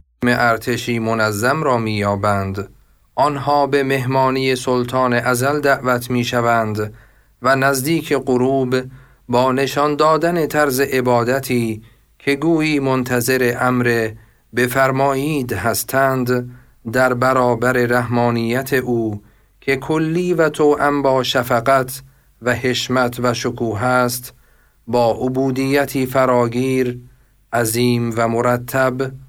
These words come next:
پاسخ می‌دهند. آیا کسانی که در چنین عبودیت عالی و کرامتی شریف مشارکت نمی‌کنند، شایستهٔ نام انسان هستند؟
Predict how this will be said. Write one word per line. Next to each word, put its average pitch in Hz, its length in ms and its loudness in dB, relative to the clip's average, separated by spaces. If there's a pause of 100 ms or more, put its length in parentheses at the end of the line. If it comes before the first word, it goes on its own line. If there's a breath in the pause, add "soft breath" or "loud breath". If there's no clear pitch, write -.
(160)
پاسخ 120 500 0
می‌دهند. 110 800 -2 (680)
آیا 131 480 2
کسانی 139 640 0
که 131 160 -2
در 135 180 4
چنین 156 400 -2
عبودیت 156 800 0
عالی 139 520 2
و 131 160 0
کرامتی 139 760 0
شریف 123 600 0
مشارکت 113 800 0
نمی‌کنند، 123 1000 -2 (460 loud breath)
شایستهٔ 117 960 0
نام 110 360 0
انسان 107 640 -2
هستند؟ 123 920 -2